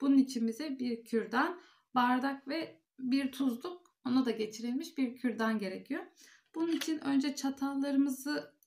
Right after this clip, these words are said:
sert bir şekilde birbirlerine geçiriyoruz bu şekilde.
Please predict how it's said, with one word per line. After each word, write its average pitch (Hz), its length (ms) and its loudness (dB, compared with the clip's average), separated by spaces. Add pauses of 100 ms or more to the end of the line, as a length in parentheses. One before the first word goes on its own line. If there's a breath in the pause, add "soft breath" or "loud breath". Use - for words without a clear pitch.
(160)
sert 277 400 -2
bir 233 100 2
şekilde 240 560 -2
birbirlerine 240 520 4
geçiriyoruz 233 680 -2
bu 202 60 -14
şekilde. 202 680 -10